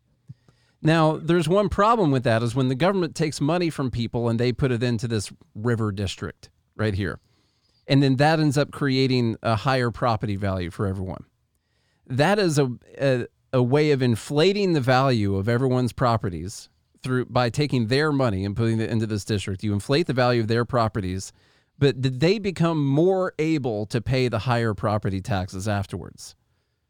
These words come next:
No, because really their economic situation didn't change just because the government decided to throw millions of dollars in the revamping this river district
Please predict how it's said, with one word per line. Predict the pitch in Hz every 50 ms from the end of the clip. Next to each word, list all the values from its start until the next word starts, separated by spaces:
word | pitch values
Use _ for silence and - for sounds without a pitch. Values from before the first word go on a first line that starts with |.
| _ _
No, | - 196 226 156 87 - - - _ _ _ _ _
because | - 135 - 160 147 135 113 127
really | 131 143 180 208 180 156 143
their | 123 123 143 160 165 165 143
economic | 131 127 - 127 120 113 113 107 -
situation | - 113 - - 107 110 123 117 - 101 98 98
didn't | 95 110 107 95 - -
change | - - - 170 147 107 87 80 82 85 -
just | - 120 101 -
because | - 110 101 - 107 104 95 98
the | 101
government | 98 104 101 98 101 95 80 87
decided | 110 - 117 92 90 90 101 110
to | - 117
throw | 117 - _ - 110 101 107
millions | 104 98 98 101 104 110 113 127 135
of | 156 139
dollars | 127 113 101 101 98 101 113 107
in | 113 107
the | 113
revamping | 107 110 113 120 107 113 107 107 104 - 123 110 104
this | 110 110 - -
river | 123 113 107 113 110
district | 98 101 95 - - 104 95 98 -